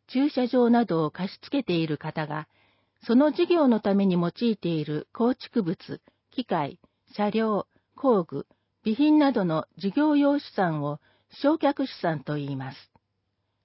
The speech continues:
焼却資産の所有者は、焼却資産の所在する市区町村に、令和四年一月一日現在の資産の状況を、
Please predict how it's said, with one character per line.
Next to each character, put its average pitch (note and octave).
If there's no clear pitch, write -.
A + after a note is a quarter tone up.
焼 D#4
却 D4+
資 -
産 A3
の F3
所 F#3+
有 G#3+
者 E3
は、 E3
焼 D4
却 D4
資 -
産 F#3
の E3
所 E3+
在 A3
す F#3
る F3
市 -
区 C#4
町 D4
村 E3+
に、 D#3
令 D4+
和 G3
四 E3+
年 F3+
一 F3
月 D4
一 C4+
日 C4
現 B3
在 E3
の D3+
資 -
産 E3
の C#3+
状 E3+
況 D#3+
を、 D3